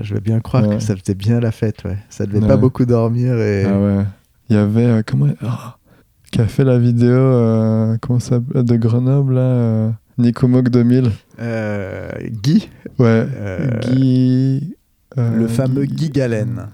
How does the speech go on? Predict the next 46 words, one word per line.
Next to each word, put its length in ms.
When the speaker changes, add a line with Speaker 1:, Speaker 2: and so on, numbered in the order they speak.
Speaker 2:
Il 40
y 20
avait 180
Guy 300
de 120
Grenoble 640
et 80
qui 120
était 220
trop 460
marrant. 480
Et 80
je 60
me 100
souviens 300
de 40
ce 120
truc 320
où 60
il 180
faisait, 340
le 140
matin, 400
il... 340
pour 160
faire 160
son 160
café, 380
il 60
se 140
mettait, 240
euh, 340
de 80
la 120
poudre 380
à 80
café 320
dans 100
la 160
bouche, 440
<laughs> 100
ensuite 340
un 140
peu 140
d'eau 180
chaude. 340